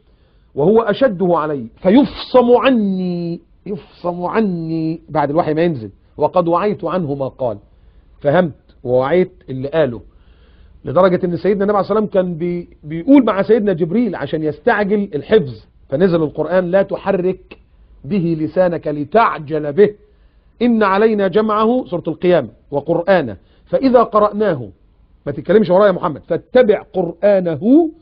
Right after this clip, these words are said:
ثم إن علينا بيانه"، بالسنة، بوحي السنة بعد كده، لأن الوحي بينقسم قسمين زي ما هنتكلم، وحي قرآن ووحي سنة،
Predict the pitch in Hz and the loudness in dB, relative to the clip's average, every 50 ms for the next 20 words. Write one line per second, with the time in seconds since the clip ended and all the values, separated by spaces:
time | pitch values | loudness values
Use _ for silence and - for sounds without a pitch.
0 | _ _ - 196 180 160 156 160 160 190 196 185 165 151 143 127 117 135 139 143 | _ _ -4 -4 -4 -2 -6 -8 -8 -8 -8 -8 -8 -8 -10 -8 -8 -8 -8 -8
1 | 143 139 143 147 143 143 151 - - - _ _ - _ _ - 120 170 165 165 | -8 -8 -8 -8 -8 -8 -10 -12 -18 -20 _ _ -20 _ _ -4 2 4 6 6
2 | 180 196 180 151 131 117 87 - _ _ _ _ _ 139 151 139 - - 233 240 | 8 6 6 4 2 -4 -8 -12 _ _ _ _ _ -10 -10 -10 -2 4 4 4
3 | 208 156 120 98 - _ _ _ _ _ _ _ _ _ _ _ _ _ _ - | 4 4 -2 -8 -12 _ _ _ _ _ _ _ _ _ _ _ _ _ _ -20
4 | _ 127 135 180 165 170 160 156 - 220 208 185 156 156 151 151 156 143 175 151 | _ -2 0 0 0 0 -4 0 2 2 4 4 4 0 0 0 -2 -2 -2 -2
5 | 143 139 139 151 175 151 151 139 143 139 - 170 160 147 139 - - 127 - 165 | -2 -2 -2 -2 -2 -2 -2 -6 -8 -6 -4 -6 -6 -6 -8 -10 -10 -10 -6 -6
6 | 170 151 143 139 139 - 135 - - 139 117 101 - _ _ _ _ - _ - | -4 -4 -6 -8 -8 -10 -12 -8 -8 -8 -8 -8 -12 _ _ _ _ -20 _ -8
7 | - 151 165 151 156 147 - 156 156 160 214 233 196 170 156 - 131 - - 110 | -2 -2 0 2 0 0 0 -4 -2 0 0 2 2 0 -2 -4 -6 -8 -10 -14